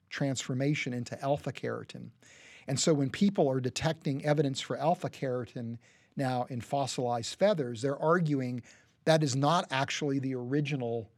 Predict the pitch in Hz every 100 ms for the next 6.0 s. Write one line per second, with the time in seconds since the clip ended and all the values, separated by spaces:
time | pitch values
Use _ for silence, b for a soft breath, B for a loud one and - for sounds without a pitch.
0 | _ _ _ _ _ _ _ - - 123
1 | 160 135 143 160 - 135 113 - 131 127
2 | 135 123 - 131 143 - - 123 113 117
3 | 147 151 - 135 123 123 123 117 113 B
4 | B - 131 139 117 - - 185 156 127
5 | 131 135 120 - 135 - - 127 123